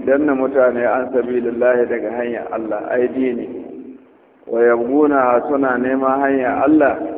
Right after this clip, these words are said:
ai yadlubuna, suna neman hanyar Allah as-sabil. Iwaja, ta zama karkatatta, kullun yadda za su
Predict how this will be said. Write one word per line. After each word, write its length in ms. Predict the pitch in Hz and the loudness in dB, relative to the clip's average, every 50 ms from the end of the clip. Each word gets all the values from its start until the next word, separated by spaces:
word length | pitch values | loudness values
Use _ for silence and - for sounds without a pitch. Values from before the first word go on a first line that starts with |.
| - - - - - - - - | -10 -10 -12 -12 -14 -12 -8 -2
ai 160 | 120 120 127 135 | 0 2 4 4
yadlubuna, 960 | 135 131 135 135 139 135 127 120 120 131 135 131 131 127 123 120 120 120 120 131 | 4 4 4 2 2 2 0 -2 0 0 0 0 0 0 2 2 2 0 0 0
suna 260 | 135 131 127 123 120 | -2 -2 -2 -2 -2
neman 400 | 120 123 123 127 127 127 127 127 | -2 -2 -2 -2 0 0 0 0
hanyar 400 | 139 135 135 131 127 117 - - | 0 0 0 0 -2 -2 -2 0
Allah 400 | 131 135 135 131 123 117 90 87 117 - | 0 0 0 2 0 0 0 -2 -4 -6
as-sabil. 480 | - - 110 - 113 131 131 120 107 92 - - - - - - - - - - _ _ _ _ _ _ | -4 -6 -6 -4 -2 -2 -2 -2 -2 -4 -10 -14 -14 -16 -16 -18 -20 -20 -20 -20 _ _ _ _ _ _
Iwaja, 600 | 131 131 135 131 131 127 120 127 123 123 120 123 | 2 4 4 6 4 4 4 4 4 4 2 2
ta 100 | 127 123 113 | 0 -2 0
zama 200 | 117 123 127 131 127 | 0 0 0 0 0
karkatatta, 880 | 123 131 113 107 - 107 101 - - 98 - - - 117 117 113 - - | 0 -2 -2 -2 -4 -6 -6 -2 -2 -2 -2 -2 -2 -2 0 -2 -2 -2
kullun 640 | 139 135 139 139 143 143 139 135 131 - 135 135 - | -2 0 0 2 2 2 2 2 -2 -4 -8 -8 -6
yadda 380 | 131 123 127 131 131 123 127 117 | 0 0 0 0 2 0 0 2
za 240 | 120 127 131 123 - | 4 2 2 2 0
su 80 | 120 | -4